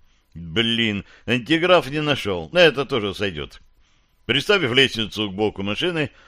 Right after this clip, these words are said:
он ловко взобрался по ней и, распахнув колпак кабины, забрался внутрь.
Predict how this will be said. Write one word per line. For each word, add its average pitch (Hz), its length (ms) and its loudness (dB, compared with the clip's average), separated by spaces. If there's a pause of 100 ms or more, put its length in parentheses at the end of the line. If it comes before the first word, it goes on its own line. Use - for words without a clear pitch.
(160)
он 123 140 4
ловко 151 360 2
взобрался 135 600 0
по 139 80 -2
ней 135 360 -4 (300)
и, 160 60 0
распахнув 120 920 -2
колпак 107 400 0
кабины, 143 420 -2
забрался 104 460 -2
внутрь. 78 380 -10